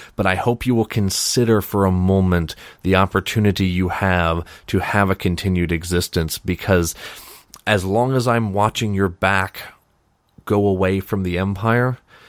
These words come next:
then we will be at peace. But the moment you turn around to face the Empire again,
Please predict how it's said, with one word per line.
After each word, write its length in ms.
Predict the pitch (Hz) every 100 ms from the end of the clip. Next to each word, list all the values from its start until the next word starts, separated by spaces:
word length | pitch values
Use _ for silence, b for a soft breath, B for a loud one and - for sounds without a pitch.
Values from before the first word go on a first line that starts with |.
| b b -
then 160 | 90
we 100 | 95
will 140 | 101 98
be 160 | 101
at 140 | 98 -
peace. 580 | - 104 82 - - - _ b b b b b -
But 160 | -
the 80 | 92
moment 400 | 98 113 120 -
you 100 | 117
turn 260 | - 120 113
around 420 | 107 101 95 90
to 80 | 95
face 360 | - 98 98
the 160 | - 95
Empire 520 | 92 92 95 95 92
again, 560 | 87 95 92 90 82